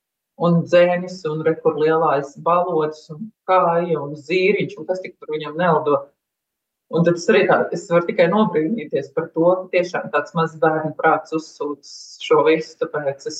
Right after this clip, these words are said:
noteikti iesaku vecākiem izmantot iespēju iet ar bērniem dabā, stāstīt un runāt un, un nebaidīties no tā,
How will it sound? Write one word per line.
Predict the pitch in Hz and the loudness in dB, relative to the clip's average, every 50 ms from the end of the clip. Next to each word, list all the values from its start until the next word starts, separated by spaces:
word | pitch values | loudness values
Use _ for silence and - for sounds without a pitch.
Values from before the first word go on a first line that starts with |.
| - - | -2 0
noteikti | 180 175 160 - - 143 139 139 - - 156 151 | 2 2 2 2 2 2 2 2 2 0 0 0
iesaku | 151 151 - - - - 143 | 0 -2 -4 -8 -8 -8 -8
vecākiem | 151 151 - - 160 151 143 139 - 151 151 151 170 | -8 -8 -8 -6 -4 -4 -2 0 0 0 0 2 0
izmantot | 170 160 165 143 143 143 143 147 143 139 139 - - 175 | 2 2 2 0 0 0 0 0 0 0 0 -2 0 2
iespēju | 170 160 160 - - 147 151 147 147 147 143 151 165 | 2 2 2 0 0 0 0 2 2 0 0 2 0
iet | 170 165 170 | 0 0 -2
ar | - - 147 | -6 -4 -2
bērniem | 151 156 156 156 156 147 143 147 147 139 | 0 2 2 2 0 -2 -4 -6 -2 0
dabā, | 160 170 165 156 - 139 - - | 0 0 2 2 0 -2 -2 -4
stāstīt | - 160 165 170 165 - - 139 139 - - | 0 2 2 2 0 -2 -6 -8 -8 -10 -12
un | 147 143 143 | -12 -8 -2
runāt | 156 170 175 175 160 - - - - 151 | 0 2 2 4 2 0 -2 -6 -10 -12
un, | 147 147 - - _ _ _ _ _ _ _ _ | -14 -14 -16 -20 _ _ _ _ _ _ _ _
un | 160 170 175 185 | 0 2 2 4
nebaidīties | 185 185 160 151 135 - 139 139 - - 139 - - - | 4 4 4 4 2 2 0 -2 -2 -2 -2 -2 -4 -8
no | - - | -12 -8
tā, | - 147 147 151 | -2 0 2 2